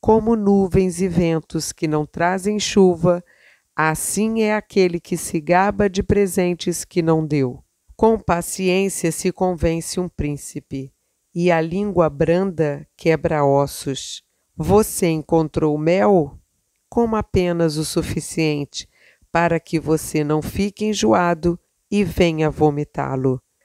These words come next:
Não seja frequente na casa do seu próximo, para que ele não se canse de você e passe a detestá-lo. Martelo, espada e flecha aguda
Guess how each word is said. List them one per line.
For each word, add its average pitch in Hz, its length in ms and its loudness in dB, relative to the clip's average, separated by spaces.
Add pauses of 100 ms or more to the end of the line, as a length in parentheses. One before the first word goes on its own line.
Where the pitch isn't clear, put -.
(140)
Não 151 260 2
seja 190 520 2
frequente 185 720 0
na 175 180 -2
casa 180 460 0
do 185 120 0
seu 185 240 2
próximo, 170 760 0 (420)
para 196 260 0
que - 200 -8
ele 190 320 2
não 190 180 -2
se - 240 -6 (100)
canse 214 420 -2
de 170 140 -2
você 190 640 0 (380)
e 208 120 -2
passe 175 540 -2
a 165 60 2
detestá-lo. 135 1080 -2 (420)
Martelo, 151 960 -2 (140)
espada 151 880 -2
e 170 140 0
flecha 147 560 -2
aguda 143 680 -2